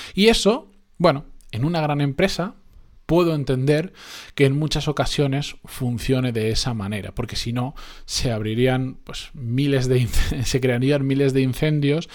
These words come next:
que podrían afectar a la empresa, a la marca, como os decía, a los clientes, etcétera, etcétera. El problema,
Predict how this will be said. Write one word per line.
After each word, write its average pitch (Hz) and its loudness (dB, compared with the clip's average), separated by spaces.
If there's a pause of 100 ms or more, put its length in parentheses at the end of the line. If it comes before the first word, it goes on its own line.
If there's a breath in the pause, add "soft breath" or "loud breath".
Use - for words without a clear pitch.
(200 loud breath)
que 117 -4
podrían 98 -2
afectar 101 -6
a 98 -4
la 95 -6
empresa, 120 -4
a - -6
la 104 -6
marca, 110 -4
como 98 -8
os - -10
decía, 107 -4
a 113 -4
los 104 -6
clientes, 113 -4
etcétera, 104 -6
etcétera. - -10 (1200 loud breath)
El 123 -2
problema, 175 0